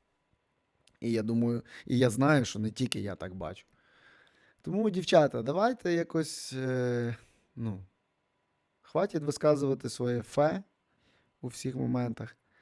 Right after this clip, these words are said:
Ні, я не говорю с-, зараз особисто до цієї дівчини, яка була на відео. Я в загальному говорю про дівчат,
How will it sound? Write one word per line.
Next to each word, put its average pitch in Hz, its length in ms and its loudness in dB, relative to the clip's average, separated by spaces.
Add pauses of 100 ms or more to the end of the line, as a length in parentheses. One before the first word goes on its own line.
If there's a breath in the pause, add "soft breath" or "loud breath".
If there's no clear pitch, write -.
(280 soft breath)
Ні, 156 140 6
я 170 140 8
не 196 100 4
говорю 190 300 8
с-, - 240 -2
зараз 151 320 6
особисто 143 460 0
до 127 120 -4
цієї 131 320 0
дівчини, 120 520 -2
яка 113 180 -6
була 110 180 -2
на 110 100 -4
відео. 104 300 -6
Я 185 120 2
в 240 60 -4
загальному 185 520 0
говорю 90 460 -8
про 107 160 -10
дівчат, 110 440 -8